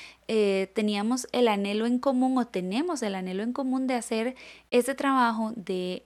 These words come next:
de construir nuestro hogar con mucho amor y a la vez aprender tips para facilitarnos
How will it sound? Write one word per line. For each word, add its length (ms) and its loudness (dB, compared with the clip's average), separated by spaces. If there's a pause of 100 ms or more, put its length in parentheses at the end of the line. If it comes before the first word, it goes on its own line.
de 200 -8
construir 640 -2
nuestro 480 -2
hogar 280 -4 (520)
con 260 2
mucho 400 2
amor 420 -2
y 180 -2
a 140 -2
la 240 -4
vez 720 -4
aprender 680 -4
tips 560 -6
para 240 0
facilitarnos 840 -6